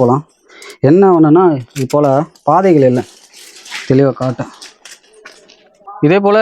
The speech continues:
இந்த இடத்துல அங்க ஒண்ணு இருக்கு, அங்க இருக்கு, நிறைய இருக்குங்க. உள்ளுக்குள்ள போனா ஏகப்பட்ட கல்தட்டைகள் நம்ம பார்க்கலாம். இங்க இருக்கு பாருங்க. இதுதான் ஒரு மூன்று லேயர்களா இந்த சுத்தி இருக்கக்கூடிய அந்த தாமரை இதழ்கள் போல மூணு லேயரை கொடுத்துருப்பாங்க. இங்க ஒரு லேயர் இருக்குங்க,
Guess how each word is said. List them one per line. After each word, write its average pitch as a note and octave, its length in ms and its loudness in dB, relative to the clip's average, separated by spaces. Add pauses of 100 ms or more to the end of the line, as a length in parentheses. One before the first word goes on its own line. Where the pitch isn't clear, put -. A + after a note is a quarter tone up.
(140)
இந்த E3 140 2
இடத்துல F3 280 0
அங்க D3+ 160 2
ஒண்ணு E3 180 2
இருக்கு, E3 220 -2 (220)
அங்க D#3 240 2
இருக்கு, D#3+ 200 -2 (440)
நிறைய G#3 200 0
இருக்குங்க. F#3 260 0 (140)
உள்ளுக்குள்ள F#3+ 360 2
போனா F3+ 160 0 (400)
ஏகப்பட்ட E3 560 -2
கல்தட்டைகள் D3 440 -2
நம்ம C3 200 -2
பார்க்கலாம். - 300 -4 (800)
இங்க C#3+ 140 2
இருக்கு F#3 200 -4
பாருங்க. C#3+ 200 0 (880)
இதுதான் F#3 320 0
ஒரு E3+ 140 2 (800)
மூன்று G3+ 300 2
லேயர்களா G3 380 0 (220)
இந்த C#3+ 200 2
சுத்தி E3 260 -2
இருக்கக்கூடிய D#3+ 420 2
அந்த D3 120 0 (120)
தாமரை D#3 320 2 (140)
இதழ்கள் D3 400 0
போல C#3+ 100 0 (840)
மூணு G3+ 220 2
லேயரை F3 200 0
கொடுத்துருப்பாங்க. D3+ 360 0
இங்க D3 120 2
ஒரு D3 100 2
லேயர் D#3+ 180 0
இருக்குங்க, C#3 240 0